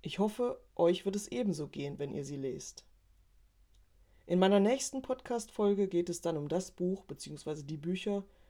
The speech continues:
die ich heute hinten angestellt habe. Ich habe mich an Das Café am Rande der Welt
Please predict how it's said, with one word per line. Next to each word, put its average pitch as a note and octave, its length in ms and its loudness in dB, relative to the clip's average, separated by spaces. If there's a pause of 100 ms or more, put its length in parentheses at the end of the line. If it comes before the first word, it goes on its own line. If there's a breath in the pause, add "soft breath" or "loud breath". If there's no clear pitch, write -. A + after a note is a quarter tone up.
(220 soft breath)
die - 60 -6
ich G#3+ 160 -4
heute E3 220 4
hinten F3 280 0
angestellt C#3+ 640 -4
habe. C#3 320 -12 (1080)
Ich F#3 160 0
habe A#3+ 200 6
mich B3 320 0
an F3 280 4
Das E3+ 240 2
Café A3+ 400 0
am F3+ 120 0
Rande F3 300 2
der D3 180 0
Welt D#3+ 480 -2